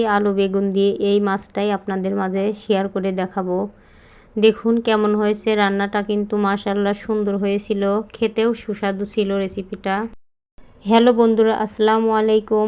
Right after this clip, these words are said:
welcome back to my channel। শারমিন খাতুন কিচেন থেকে আপনাদের সবাইকে স্বাগত। আমি এখন আপনাদের মাঝে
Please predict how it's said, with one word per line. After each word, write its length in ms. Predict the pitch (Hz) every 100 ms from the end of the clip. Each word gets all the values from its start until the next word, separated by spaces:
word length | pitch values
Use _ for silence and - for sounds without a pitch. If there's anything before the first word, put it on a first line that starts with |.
| 214
welcome 440 | 208 214 208 208 214
back 180 | 202 202
to 80 | 208
my 160 | 208 202
channel। 420 | 208 202 202 202 214
শারমিন 380 | - 208 208 220
খাতুন 280 | 220 220 214
কিচেন 320 | 214 208 214 208
থেকে 220 | 220 214
আপনাদের 500 | 202 196 208 196 202 208
সবাইকে 580 | - 202 190 196 196 202 202
স্বাগত। 440 | - 196 190 190 190 226 - - - - - - - -
আমি 240 | 214 226 240
এখন 260 | 226 240 233
আপনাদের 480 | 220 226 220 214 220
মাঝে 380 | 214 214 202